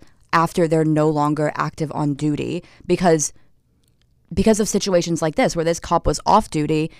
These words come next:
he used his department-issued gun. I mean, obviously, this is one example, and this isn't encompassing of all situations, but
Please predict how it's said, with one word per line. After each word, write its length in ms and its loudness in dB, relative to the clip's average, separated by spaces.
he 120 2
used 160 2
his 100 0
department-issued 680 -2
gun. 360 4
I 80 6
mean, 160 2
obviously, 380 2
this 120 -4
is 120 -8
one 160 0
example, 680 0
and 440 2
this 320 -2
isn't 480 -2
encompassing 560 -2
of 160 -4
all 180 0
situations, 800 -2
but 340 6